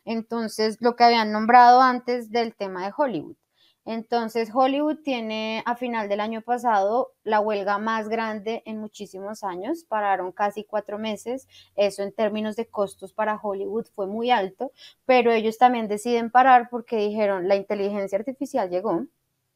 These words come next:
y si no paramos ya, esto ya se fue así". O sea, para ellos fue, muchos temas, tenían temas de pagos, de tarifas, bueno, varios,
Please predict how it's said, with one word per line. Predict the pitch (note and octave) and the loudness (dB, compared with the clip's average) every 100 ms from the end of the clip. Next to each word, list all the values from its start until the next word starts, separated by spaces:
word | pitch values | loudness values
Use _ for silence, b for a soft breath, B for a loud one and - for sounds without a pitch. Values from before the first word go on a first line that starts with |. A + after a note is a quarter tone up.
| _ _ - | _ _ -6
y | A#3 G#3 | -4 -4
si | G#3+ | -4
no | G3+ F3+ | 0 6
paramos | F3+ G#3 A3+ A#3 | 6 6 2 4
ya, | A#3+ A3 D4 _ _ _ _ _ A#3 | 4 4 -2 _ _ _ _ _ 0
esto | G#3 - F#3 F#3 F3 | 0 0 -4 -2 4
ya | G3+ F#3 - | 6 6 4
se | - G#3+ | -8 -4
fue | G#3 F#3 | 0 0
así". | F3 D#3+ - _ - | -2 -12 -14 _ -14
O | F3 | -4
sea, | A3 G3 F#3+ | 4 6 6
para | G#3 G3 | 4 4
ellos | G3+ A3 A#3+ | 2 0 0
fue, | B3 | 2
muchos | B3 C#4 C#4+ C#4 | 4 2 0 0
temas, | C4 G#3+ C4 | 0 0 -4
tenían | B3+ A#3 G#3 G3+ G#3 | -4 -2 -2 -2 -2
temas | A3 A3 | -2 0
de | A3 A#3 | -2 0
pagos, | G#3+ A#3 A3+ A3+ A3+ G#3+ | 2 2 2 -2 -2 -4
de | G#3+ G#3 | -4 -2
tarifas, | - A#3+ A#3+ - A3+ A3 | -2 -4 -4 0 0 2
bueno, | G#3 D#3+ | -2 -2
varios, | F3+ G#3+ A#3+ E4 | 4 4 4 -4